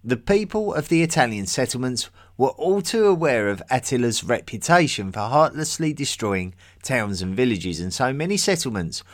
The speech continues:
were abandoned as the population fled before they would be inevitably slaughtered by the Huns. When Attila reached Rome, we cannot be sure why he didn't take it. There are a number of speculated reasons.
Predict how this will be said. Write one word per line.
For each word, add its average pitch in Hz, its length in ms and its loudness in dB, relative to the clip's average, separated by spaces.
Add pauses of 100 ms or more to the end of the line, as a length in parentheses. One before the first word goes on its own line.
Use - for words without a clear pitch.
(180)
were 127 160 -2
abandoned 107 760 -2 (100)
as 104 140 -6
the 120 80 -2
population 131 680 2
fled 120 480 -2 (400)
before 139 320 0
they 147 160 4
would 147 240 -2
be 110 280 -2
inevitably 101 720 -4
slaughtered 127 760 0
by 82 180 0
the 82 80 -6
Huns. 85 540 -4 (1300)
When 131 240 0
Attila 127 420 2
reached 107 460 0
Rome, 95 580 0 (340)
we 175 120 0
cannot 165 360 0
be 160 120 0
sure 101 360 0
why 107 300 2
he 156 260 -6
didn't 82 520 -4 (160)
take 151 400 -2
it. - 320 -14 (1120)
There 165 200 4
are 175 240 2
a 180 40 -2
number 110 360 0
of 113 100 -2
speculated 90 800 -4
reasons. 82 600 -6